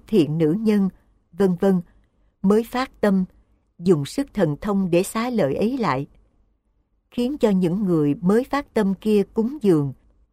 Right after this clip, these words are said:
gieo trồng nhân, hưởng thọ phước lạc cõi nhân thiên đời vị lai cho đến niết bàn.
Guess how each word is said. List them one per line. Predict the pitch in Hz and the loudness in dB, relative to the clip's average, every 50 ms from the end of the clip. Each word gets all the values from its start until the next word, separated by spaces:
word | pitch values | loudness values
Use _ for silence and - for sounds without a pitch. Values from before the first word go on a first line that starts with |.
| _ _ _ | _ _ _
gieo | 180 220 220 214 196 | -2 0 0 0 -2
trồng | 185 - 196 160 143 143 156 | 0 2 2 2 2 0 -2
nhân, | 185 214 208 202 196 190 - _ _ _ | 0 0 2 0 0 -2 -6 _ _ _
hưởng | - 208 156 143 175 226 | 0 0 0 0 -2 -4
thọ | - 208 147 135 | -4 -2 -2 -2
phước | 147 - - 262 269 285 - 190 | -4 -4 -6 -6 -6 -4 -4 -2
lạc | 185 160 135 139 - | -2 -2 -2 -4 -2
cõi | - 160 156 | 0 2 2
nhân | 190 226 214 226 208 202 185 - | 2 4 2 4 2 2 -2 -2
thiên | 214 220 214 202 196 175 | -4 -2 0 0 0 2
đời | 160 175 156 143 127 - | 2 2 2 2 0 0
vị | 170 151 143 147 | 0 0 2 0
lai | 170 202 202 196 185 180 170 _ _ | -2 -4 -4 -2 -4 -4 -6 _ _
cho | - 196 | 0 2
đến | 175 165 190 208 220 220 | 2 2 0 0 0 0
niết | 254 277 285 - _ | 0 0 -2 -4 _
bàn. | 170 170 160 147 139 | -4 -2 -2 -2 -4